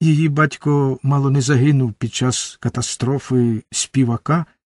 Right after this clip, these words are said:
і повернувся назад до П'юджет-Саунду вже на іншому пароплаві,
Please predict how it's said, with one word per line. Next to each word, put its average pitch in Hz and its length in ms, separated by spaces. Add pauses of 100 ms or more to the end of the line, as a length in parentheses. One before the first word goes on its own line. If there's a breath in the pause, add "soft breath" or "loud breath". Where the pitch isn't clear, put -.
(340)
і 131 120
повернувся 135 760
назад 127 600 (280)
до 120 460 (220)
П'юджет-Саунду 160 1500 (420 loud breath)
вже 175 480
на 151 140
іншому 151 540
пароплаві, 160 720